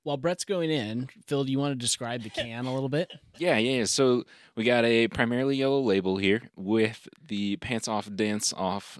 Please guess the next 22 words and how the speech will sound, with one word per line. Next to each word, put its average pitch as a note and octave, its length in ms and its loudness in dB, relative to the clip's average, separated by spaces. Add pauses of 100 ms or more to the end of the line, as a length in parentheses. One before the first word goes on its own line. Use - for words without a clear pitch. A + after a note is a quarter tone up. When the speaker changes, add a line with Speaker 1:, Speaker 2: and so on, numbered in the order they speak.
(140)
Speaker 2:
name G2+ 280 0
of F#2 140 -4
the F#2+ 80 -2
beer F#2+ 240 0
here, G2 340 0
and F#2+ 240 -2
we F#2+ 140 0
have G2 320 -4
a F#2+ 140 -4
nice G2 320 -6
little A2 120 -2
stick - 360 -8
figure F2+ 380 -6
that E2+ 140 -2
is E2 200 -4
dancing F#2+ 440 -8
down F2 260 -4
here F2 280 -6 (380)
with F2+ 260 -6 (160)
pants - 480 -8
strewn F#2+ 460 -4
about E2 420 -4